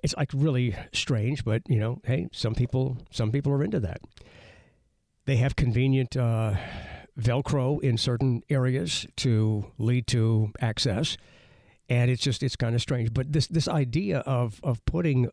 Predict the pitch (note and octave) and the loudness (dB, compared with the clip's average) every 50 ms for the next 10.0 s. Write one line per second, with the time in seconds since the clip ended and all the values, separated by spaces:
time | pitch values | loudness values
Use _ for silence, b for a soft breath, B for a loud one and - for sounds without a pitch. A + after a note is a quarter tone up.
0 | - _ - A2 A2 B2 D3 G#3+ A#3 B3 A3+ D3+ D3 B2 G#2 - - - - - | -6 _ -6 -2 2 2 2 4 4 2 2 0 0 -2 -2 -4 -4 -6 -6 -4
1 | B2 - - - - - _ _ _ _ _ _ _ _ _ _ _ _ _ _ | -6 -6 -8 -8 -10 -14 _ _ _ _ _ _ _ _ _ _ _ _ _ _
2 | _ _ _ _ _ _ _ _ _ _ _ _ _ - B2 C3 - - - F#3 | _ _ _ _ _ _ _ _ _ _ _ _ _ -2 -2 -2 -2 -2 -2 0
3 | G3+ G3+ E3 C3+ - - B2+ G#2+ - - - C#3+ E3+ F#3 F#3 D#3+ D3+ C#3 C#3 C3+ | 0 2 0 0 0 0 0 0 0 -2 -2 -2 -2 -2 -2 0 0 0 0 -2
4 | - - _ _ _ _ _ _ _ _ _ - F#2 - - - E3+ G3 G3 D3+ | -4 -8 _ _ _ _ _ _ _ _ _ -4 -4 -2 0 0 0 2 0 0
5 | - - C3+ A2 G#2 F#2 - - E3 F3+ E3+ A#2 F#2 F#2 - - B2 A2+ G#2 G#2 | 0 -2 -2 -2 -4 -4 -2 -2 -2 0 0 -2 -4 -4 -2 -2 0 2 2 0
6 | - - D#3 F#3+ F#3+ D3 - C3 G#2+ G2+ A#2 C#3 E3+ D#3 - C#3+ C#3 C3+ A#2+ G#2+ | 0 0 0 0 0 0 0 0 0 0 0 -2 -2 -2 -2 -2 -2 0 0 0
7 | - - C3 A#2+ A2+ - - C#3+ D3 A2+ - - B B B B B B B B | 0 0 0 0 0 0 0 0 0 -2 -4 -8 B B B B B B B B
8 | B B - C3+ A2+ C#3+ A3+ A#3+ A#3+ - - - D#3+ D3+ C#3+ - - - _ _ | B B -6 -2 0 0 2 0 0 -2 -2 0 0 2 0 0 -4 -8 _ _
9 | - - - - G#3+ A3+ B3 C4 C4+ C4 A#3+ G#3 - - - - - D2 - | -6 -4 -4 -2 -2 -2 0 2 2 2 2 0 0 -2 -4 -6 -8 -12 -18